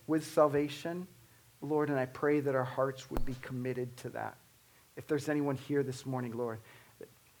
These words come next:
that has n-, never truly turned to you for salvation, I pray that today would be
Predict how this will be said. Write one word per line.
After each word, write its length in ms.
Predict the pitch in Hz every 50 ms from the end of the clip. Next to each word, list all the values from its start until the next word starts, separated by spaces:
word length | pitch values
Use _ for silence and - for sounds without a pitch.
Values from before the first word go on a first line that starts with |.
| _ _ _ _ _ _ _ -
that 100 | - -
has 240 | - 139 131 - 135
n-, 160 | 143 147 135 139
never 280 | 151 156 156 147 147 143
truly 440 | 143 - - - 170 160 151 147 131
turned 340 | 131 - - 151 143 135 139
to 120 | - 135
you 220 | 127 123 135 131 123
for 160 | - 143 123
salvation, 580 | - - 131 127 123 131 131 127 127 - 131
I 80 | 127 123
pray 260 | 127 - - 131 131
that 220 | 127 127 123 - -
today 520 | - 131 123 113 135 135 127 127 127 131
would 440 | 120 117 123 131 123 117 110 110 -
be 300 | 120 123 123 117 117